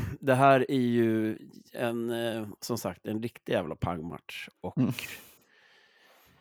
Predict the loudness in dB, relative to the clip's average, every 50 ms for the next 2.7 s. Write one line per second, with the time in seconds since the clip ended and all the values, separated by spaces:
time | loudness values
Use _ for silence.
0 | _ _ _ _ 0 4 8 10 10 10 10 8 6 4 4 6 6 6 6 6
1 | 4 4 2 2 4 4 6 4 4 2 -4 -2 0 -2 -2 -2 0 0 2 4
2 | 4 2 2 0 -2 -2 -2 -2 0 2 2 4 4 2